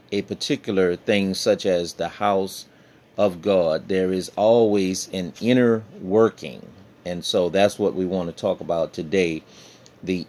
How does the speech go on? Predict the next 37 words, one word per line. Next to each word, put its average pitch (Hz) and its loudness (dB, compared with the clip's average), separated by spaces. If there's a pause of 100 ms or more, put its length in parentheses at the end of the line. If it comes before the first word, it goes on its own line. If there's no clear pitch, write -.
inner 120 6 (360)
working 90 -2
of 82 -4
the 82 -4
house 90 -4
of 82 -8
God, 82 -2
the 85 -8
inside 85 -2
of 82 -8
the 87 -8
house 87 -6
of 82 -14
God. 78 -2 (480)
You 95 -2
know, 90 2
even 104 0
with 95 2
our 82 4
bodies, 80 0
with 82 -6
our 85 -4
physical 98 -2
bodies, 82 -4
which 92 -2
is 87 -6 (360)
the, 85 2
the 92 -2
Bible 90 2
says 87 -2
is 87 -6
the - -18
temple 95 -2
of 80 -8
the 87 -6
Holy 90 -4
Spirit, 104 -2